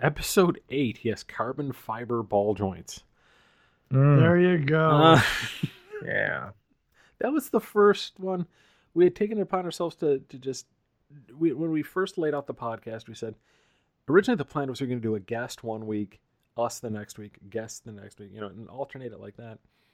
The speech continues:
Speaker 1: And it just worked out that we had so much fun with guests, the, the ones that were just us kinda just became few and far between, which I know I can hear the collective <laughs> sigh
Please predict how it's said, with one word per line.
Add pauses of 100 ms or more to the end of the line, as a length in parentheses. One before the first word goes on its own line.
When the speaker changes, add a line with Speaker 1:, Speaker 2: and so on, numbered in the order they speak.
(140)
Speaker 1:
And
it
just
worked
out
that (580)
we
had
so
much
fun
with
guests, (360)
the,
the
ones
that
were
just
us (480)
kinda
just
became (160)
few
and
far
between, (560)
which
I
know
I
can
hear
the
collective
<laughs>
sigh